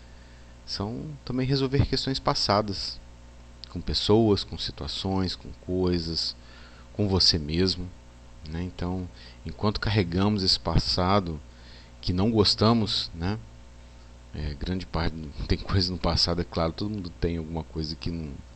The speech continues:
não se amarrou muito, ou fez que não tava muito legal. Enquanto carregamos isso como um peso, um fardo, fica difícil se autodesenvolver, né?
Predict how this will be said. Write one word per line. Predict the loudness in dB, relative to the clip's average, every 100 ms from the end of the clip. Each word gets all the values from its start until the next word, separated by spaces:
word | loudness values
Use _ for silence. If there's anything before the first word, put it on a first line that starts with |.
| -20 -20 -20 -20 -8
não | -2 0
se | 2 2
amarrou | 2 0 -2 -4
muito, | -4 -2 -2 -4 -8
ou | -8 -10 -6
fez | -4 -4 -6
que | -10 -6 -6 -6
não | -8
tava | -2 -2 -2
muito | -6 -8 -6
legal. | -6 -6 -10 -12 -20 -20 -20 -20 -20 -18 -10
Enquanto | -6 0 2 4
carregamos | 4 4 4 2 0 0
isso | -2 -2
como | -2 -2
um | -2 2
peso, | 4 4 2
um | -4
fardo, | 0 0 0 -4 -10 -14 -20 -20 -20 -14
fica | -4 -2
difícil | -2 -2 -2 0
se | 2
autodesenvolver, | 0 -2 -6 -4 -2 -4 -2 -4
né? | -4